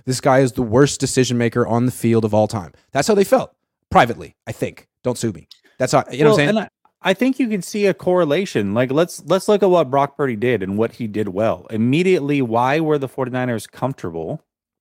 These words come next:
Speaker 2: with allowing him to go play action under center and turn his back to the defense, but they weren't with Jimmy? Well, probably because he processes information rather quickly, which is the same ran-, same reason you drafted Trey Lance, but then ran him out of pistol, which is <laughs> not something he really did. So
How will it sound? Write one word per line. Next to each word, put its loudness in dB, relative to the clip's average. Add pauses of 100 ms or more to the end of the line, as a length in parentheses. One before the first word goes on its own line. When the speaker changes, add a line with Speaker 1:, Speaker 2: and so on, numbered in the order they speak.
(260)
Speaker 2:
with -2
allowing -2
him -4
to -6
go -2
play -4
action -6
under -6
center -6
and -10
turn -4
his -10
back -6
to -12
the -10
defense, -6
but -18
they -6
weren't -10
with -14
Jimmy? -6 (640)
Well, -4
probably 0
because -4
he -8
processes -10
information -4 (140)
rather 0
quickly, -4 (360)
which -2
is 2
the 2
same -2
ran-, -4
same 0
reason 0
you 0
drafted -2
Trey -4
Lance, 0
but -12
then -2
ran 0
him -2
out 0
of -8
pistol, -4
which -8
is -8
<laughs> -6
not -4
something -8
he -8
really -4
did. -6
So -18